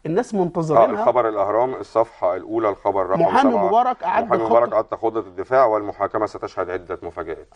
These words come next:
Speaker 1: هو أنا هقول لحضرتك حاجة، يعني محاكمة مبارك أنا مش هتدخل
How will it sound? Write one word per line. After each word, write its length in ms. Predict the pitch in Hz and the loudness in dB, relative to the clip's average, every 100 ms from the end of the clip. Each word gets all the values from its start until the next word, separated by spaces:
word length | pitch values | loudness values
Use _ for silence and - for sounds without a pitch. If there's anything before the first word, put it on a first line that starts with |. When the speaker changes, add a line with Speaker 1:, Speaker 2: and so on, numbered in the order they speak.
| - - _ _ - | -20 -20 _ _ -10
Speaker 1:
هو 120 | 175 220 | -8 -6
أنا 80 | - | -6
هقول 140 | 170 | -6
لحضرتك 320 | - - 69 | -8 -12 -14
حاجة، 260 | - - - _ | -16 -18 -20 _
يعني 180 | - 151 | -2 -2
محاكمة 360 | 151 226 233 196 | 0 -2 -2 -6
مبارك 340 | 160 175 208 - | -2 0 0 -2
أنا 120 | 170 | -6
مش 160 | 160 - | -6 -8
هتدخل 480 | 151 233 - 196 | -4 -4 0 -2